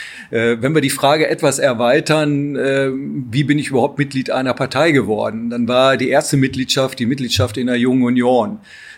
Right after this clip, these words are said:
Äh, und das war zu meiner damaligen Realschulzeit. Ich habe also auf dem zweiten Bildungsweg mit Abendgymnasium erst das Abitur gemacht. Äh, und zu der Zeit war es so, dass, äh, wir im Politikunterricht, äh, natürlich uns intensiver mit allen Dingen beschäftigt hatten.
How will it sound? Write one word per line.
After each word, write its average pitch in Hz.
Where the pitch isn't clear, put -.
Äh, 123
und 135
das 165
war 151
zu 143
meiner 135
damaligen 131
Realschulzeit. 117
Ich -
habe 117
also 113
auf 117
dem 120
zweiten 123
Bildungsweg 123
mit 120
Abendgymnasium 113
erst 113
das 117
Abitur 120
gemacht. 135
Äh, 127
und 151
zu 151
der 135
Zeit 139
war 127
es 107
so, 135
dass, 135
äh, 127
wir 120
im 143
Politikunterricht, 120
äh, 117
natürlich 120
uns 113
intensiver 127
mit 120
allen 120
Dingen 120
beschäftigt 120
hatten. 175